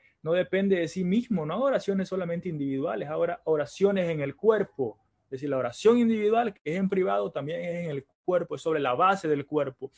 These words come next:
pero luego necesitamos reunirnos con otros para hacer oraciones.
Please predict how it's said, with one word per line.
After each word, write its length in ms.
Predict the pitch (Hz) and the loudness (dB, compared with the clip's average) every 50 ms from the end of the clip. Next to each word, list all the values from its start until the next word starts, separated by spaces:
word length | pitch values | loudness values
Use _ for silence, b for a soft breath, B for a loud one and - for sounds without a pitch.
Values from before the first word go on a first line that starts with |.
| B B B B | B B B B
pero 200 | - 160 147 131 | -4 -2 0 2
luego 320 | 135 190 226 220 208 196 | 4 6 6 6 6 6
necesitamos 380 | 175 160 156 175 180 185 185 175 | 4 0 -2 -2 0 0 0 2
reunirnos 680 | 180 170 156 151 156 170 214 247 233 214 196 180 156 | 0 0 0 2 4 6 6 6 6 4 2 0 0
con 220 | - - 156 160 175 | -2 -4 -4 -2 -2
otros 480 | 190 185 - 143 131 117 117 - - _ _ _ _ _ | -2 -2 -2 -4 -6 -6 -6 -8 -14 _ _ _ _ _
para 160 | 139 127 127 | -8 -6 -6
hacer 260 | 123 - - 170 170 165 | -6 -2 0 2 2 2
oraciones. 800 | 147 135 - - - 156 156 156 139 120 110 - - - _ | 0 -2 -4 -6 -6 -4 -4 -4 -4 -6 -8 -10 -14 -20 _